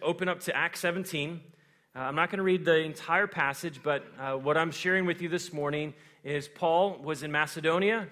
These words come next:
uh, then traveled to Philippi, and where we find Paul, uh, this morning is he just was let out of prison, and now Paul, uh, and his companions, Silas, Timothy, Luke, uh, are now traveling to Thessalonica,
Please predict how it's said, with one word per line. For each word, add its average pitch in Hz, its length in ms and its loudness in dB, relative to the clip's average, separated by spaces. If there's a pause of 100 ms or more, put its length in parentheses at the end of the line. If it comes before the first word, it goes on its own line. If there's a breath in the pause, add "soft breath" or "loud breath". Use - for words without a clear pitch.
(140)
uh, 135 280 -2
then 151 160 -4
traveled 160 400 -2
to 170 60 -4
Philippi, 139 680 2 (220 loud breath)
and 131 120 -8
where 143 140 2
we 170 140 4
find 170 340 0
Paul, 165 400 2
uh, 139 160 -2
this 139 240 -8
morning 165 460 0 (260 loud breath)
is 143 360 -2
he 147 180 -6 (100)
just 190 420 0
was 165 500 -2 (280)
let 160 200 2
out 202 160 4
of - 100 -6
prison, 170 440 0 (320 loud breath)
and 135 140 -8
now 165 320 4 (160)
Paul, 175 540 4
uh, 143 260 0
and 151 100 -2
his 151 120 -4
companions, 170 800 -4
Silas, 151 520 0
Timothy, 165 440 -4
Luke, 147 340 -4 (320 loud breath)
uh, - 40 -4
are 139 340 0
now 151 260 2
traveling 156 500 0
to 151 100 -12
Thessalonica, 156 920 -2